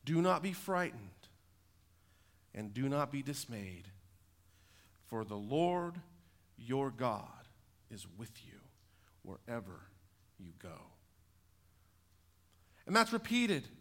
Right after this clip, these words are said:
throughout Scripture. And it finds its ultimate fulfillment in the sum-, in the summons of Jesus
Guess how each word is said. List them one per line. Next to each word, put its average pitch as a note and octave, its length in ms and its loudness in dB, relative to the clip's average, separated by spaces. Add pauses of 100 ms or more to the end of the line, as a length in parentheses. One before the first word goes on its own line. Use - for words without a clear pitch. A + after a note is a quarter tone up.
(460)
throughout F3+ 340 8
Scripture. - 540 -8 (2250)
And D3+ 120 2
it C3 80 0
finds F3+ 520 6
its - 360 0 (800)
ultimate G3 460 6
fulfillment D#3 640 2 (920)
in E3 160 4
the D#3 80 4
sum-, F3+ 540 6 (800)
in D3 160 0 (180)
the C#3+ 80 -4
summons F3 520 6
of C3+ 220 0
Jesus D#3 600 -2